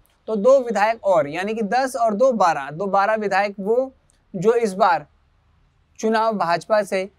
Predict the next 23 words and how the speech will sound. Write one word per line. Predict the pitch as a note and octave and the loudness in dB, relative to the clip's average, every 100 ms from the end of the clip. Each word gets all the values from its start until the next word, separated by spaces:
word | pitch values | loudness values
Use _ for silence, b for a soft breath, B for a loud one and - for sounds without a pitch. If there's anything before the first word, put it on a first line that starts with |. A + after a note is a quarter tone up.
| _ G#3+ | _ -4
नहीं | G#3+ G#3+ | -2 0
लड़ेंगे। | G3+ F3 D#3+ D#3 D3 C#3+ _ _ _ _ _ _ _ _ - | 2 2 0 -6 -8 -10 _ _ _ _ _ _ _ _ 4
और | A3+ F3+ - _ _ _ _ _ _ - | 6 6 2 _ _ _ _ _ _ -6
अभी | F3 A3 | -4 -2
इंतज़ार | G3+ E3+ G3 G#3 A3 | -4 -4 -2 0 0
है | G3 G3+ G#3 _ _ - | -4 -6 -10 _ _ -2
कई | A3+ A#3+ | -2 2
और | A3+ G#3+ | 2 2
विधायकों | G3 E3 E3+ F3 G3+ | 0 -2 -2 -2 -6
के | F3+ | -6
टिकट | E3+ F#3+ F#3 E3 | -6 -6 -8 -4
कटने | D#3 D3+ D3+ | -6 -6 -8
का, | C#3 B2+ _ _ _ | -8 -10 _ _ _
क्योंकि | G3+ G3 A3 G#3+ G#3 _ G3+ | -6 -4 -6 -8 -12 _ -6
उम्मीद | G#3 A3 G#3 | -2 -2 -2
ये | G#3 | -2
लगाई | G3+ F3+ F#3 F#3 | 0 0 0 0
जा | F3 | -2
रही | F3+ F#3 | -2 -2
है | E3+ | -4
कि | D#3 | -4
अभी | F#3 F#3 A3+ | -6 -2 -2
भी | G3+ G#3 | -2 -6